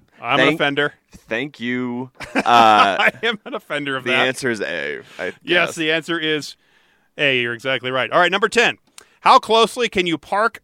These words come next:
Speaker 1: to another vehicle when parallel parked to the curb? A, you must leave at least one meter front and back. B, you must leave at least two meters from the front only. C, you must leave at least three meters front and back.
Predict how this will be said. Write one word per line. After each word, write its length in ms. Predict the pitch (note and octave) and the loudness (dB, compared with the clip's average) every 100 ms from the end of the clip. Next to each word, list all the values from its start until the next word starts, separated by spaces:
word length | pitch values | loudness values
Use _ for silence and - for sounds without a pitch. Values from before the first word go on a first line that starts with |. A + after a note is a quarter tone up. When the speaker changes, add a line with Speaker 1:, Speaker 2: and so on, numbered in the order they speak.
| - | -8
Speaker 1:
to 140 | F#3 | -2
another 300 | E3+ F3+ A#3+ | 0 2 2
vehicle 560 | A3 A3+ E3 D#3 D#3 F3 | 0 0 0 2 0 0
when 220 | D3+ D#3 | -2 -4
parallel 560 | D3 - C#4+ D#4 A#3+ E3 | -4 0 6 6 6 4
parked 480 | - D3+ D3+ - _ | 2 2 2 0 _
to 100 | - | -12
the 80 | A#3+ | -8
curb? 460 | - A#3+ G#3 B2+ _ _ _ _ _ | 2 4 4 2 _ _ _ _ _
A, 220 | B2 A#2+ D3 | -4 0 2
you 140 | F3 | 0
must 240 | D3 D3 | 0 -2
leave 160 | D#3 C#3+ | -4 -4
at 100 | C3+ | -4
least 220 | D#3 D3 | -4 -6
one 380 | C3 C#3 F3+ E3 | -4 -2 -2 -4
meter 460 | F3 F3+ C#3 E3 F#3+ _ | -6 -4 -4 -4 -8 _
front 240 | D#3+ C#3 | -4 -4
and 120 | B2+ | -6
back. 340 | A2 G2+ B2+ _ _ _ _ _ - | -8 -12 -14 _ _ _ _ _ -6
B, 320 | G#3 F#3+ D#3+ | 0 2 2
you 120 | F#3 | 0
must 220 | D3+ D#3+ | -2 -2
leave 180 | E3+ D#3 | -2 -4
at 80 | D3 | -4
least 280 | D3+ D3 - | -4 -6 -8
two 260 | - D#4 E4+ | -4 0 0
meters 580 | A3 D3+ B2 G#2 - - _ _ | 0 -2 -6 -10 -16 -20 _ _
from 180 | E3+ D#3 | -4 -4
the 80 | |
front 300 | B2+ D#3+ C#3 - | -4 -4 -4 -4
only. 420 | F3+ E3 A#2 C3+ _ _ _ _ | -6 -4 -6 -8 _ _ _ _
C, 360 | - C#4 B3+ G#3 | -8 -4 -2 0
you 100 | G3 | 0
must 240 | G3 F#3+ | 0 -2
leave 180 | G#3+ F#3+ | -2 -2
at 120 | F3+ | -2
least 280 | E3+ F3+ - _ | -4 -4 -6 _
three 340 | _ A#3 E4 B3+ | _ -4 -2 0
meters 500 | D3+ C3 C3+ D#3 - _ | -2 -2 -6 -8 -16 _
front 300 | - G3+ F#3+ | -6 -6 -6
and 100 | F3+ | -6
back. 420 | D3+ G2+ _ | -6 -8 _